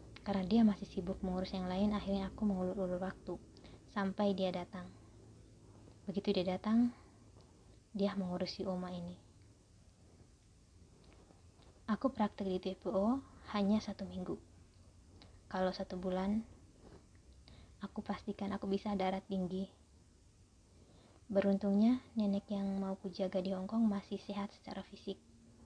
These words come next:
Begitu juga kakek. Aku hanya mengurusi kebutuhan mereka dan mengurusi penginapan. Semua anaknya tinggal di tempat lain. Dan ternyata kakek bisa bahasa Indonesia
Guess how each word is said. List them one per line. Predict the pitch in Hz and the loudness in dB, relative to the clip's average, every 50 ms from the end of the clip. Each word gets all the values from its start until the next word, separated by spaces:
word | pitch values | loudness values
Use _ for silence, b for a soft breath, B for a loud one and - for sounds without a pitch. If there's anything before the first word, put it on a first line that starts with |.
| - - - - - - 226 | -20 -20 -20 -20 -14 -6 -4
Begitu | 196 190 196 - 202 185 - 196 | -2 -2 -2 -2 -2 -2 0 -2
juga | 190 - 208 208 226 247 254 254 - - - | 0 0 2 2 2 2 0 -4 -8 -12 -10
kakek. | 208 196 - - 190 185 - - - - - - - - - - - - - - - - - - - - - - - | -10 -10 -8 -8 -8 -8 -8 -12 -20 -20 -20 -20 -20 -20 -20 -20 -20 -20 -20 -20 -20 -20 -20 -20 -20 -20 -12 -8 -6
Aku | - - 214 | -2 0 4
hanya | 202 202 208 220 202 | 6 6 6 6 6
mengurusi | 208 196 196 196 208 196 - - | 4 4 4 2 0 -4 -6 -8
kebutuhan | 202 - 185 190 202 - 208 196 190 185 | -10 -8 -6 -6 -6 -4 -4 -4 -2 -2
mereka | 190 190 190 - - 226 226 240 247 - - | -4 -4 -6 -6 -6 -4 -4 -4 -4 -6 -6
dan | 226 208 202 | -4 -2 0
mengurusi | 196 196 196 196 202 208 202 - - - 220 226 233 240 240 - | 0 0 0 0 0 0 -2 -4 -6 -4 -2 -2 -2 -2 -4 -4
penginapan. | - 202 190 190 185 180 - - 190 185 185 190 202 - - - _ _ _ - - - - B B B B B B B B | -4 -2 0 0 -2 -4 -6 -8 -10 -10 -10 -12 -14 -16 -20 -20 _ _ _ -20 -20 -20 -20 B B B B B B B B
Semua | - - - 208 196 190 185 180 | -12 -2 2 4 4 4 4 2
anaknya | 190 185 185 - - 214 226 233 226 | -2 -4 -4 -2 0 2 2 2 2
tinggal | - 202 190 190 185 | 0 0 2 2 2
di | 185 190 185 | 2 0 0
tempat | 196 190 190 196 185 - 180 | -2 -6 -8 -8 -10 -10 -10
lain. | 180 185 185 180 190 190 - B B B B B B B - 196 | -8 -8 -8 -10 -10 -12 -16 B B B B B B B -6 -4
Dan | 190 185 - | -4 -2 -2
ternyata | 190 185 180 180 185 - - 226 247 277 285 - - - - - - - - - - - - - - - - | -4 -4 -4 -4 -6 -4 -2 0 0 0 -2 -6 -12 -20 -20 -20 -20 -20 -20 -20 -20 -20 -20 -20 -18 -8 -6
kakek | 220 208 - 233 226 208 | -4 -2 0 0 2 4
bisa | 196 220 220 - 214 196 185 | 4 2 2 2 0 -2 0
bahasa | 185 190 185 - 202 | 0 -2 -2 -2 -4
Indonesia | 190 190 190 190 190 - - | -2 -2 0 0 -2 -2 -4